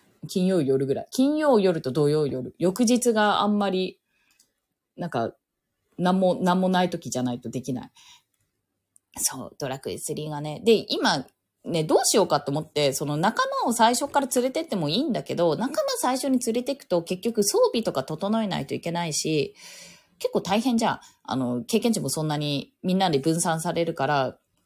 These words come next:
最初は一人でどこまで行けるかやってみようって言って、最初のダンジョンぐらいまで一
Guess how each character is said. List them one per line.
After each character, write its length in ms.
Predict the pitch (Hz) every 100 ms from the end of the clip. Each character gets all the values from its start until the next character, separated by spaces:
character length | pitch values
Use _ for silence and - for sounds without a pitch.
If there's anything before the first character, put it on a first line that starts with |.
| -
最 240 | 214 349
初 140 | 453 480
は 100 | 453
一 200 | - 508
人 120 | 466
で 80 | 190
ど 100 | 220
こ 80 | 427
ま 120 | 294
で 80 | 156
行 80 | 151
け 60 |
る 80 | 156
か 180 | 143 127
や 100 | 127
っ 60 | 131
て 100 | 214
み 120 | 240
よ 80 | 254
う 40 |
っ 20 |
て 80 | 247
言 120 | - 123
っ 20 |
て、 440 | _ 165 143 - -
最 280 | 220 320 440
初 180 | 453 440
の 100 | 381
ダ 140 | 311
ン 80 | 320
ジ 80 | 339
ョ 40 |
ン 60 | 320
ぐ 80 | 320
ら 80 |
い 40 | 247
ま 100 | 143
で 80 |
一 60 | -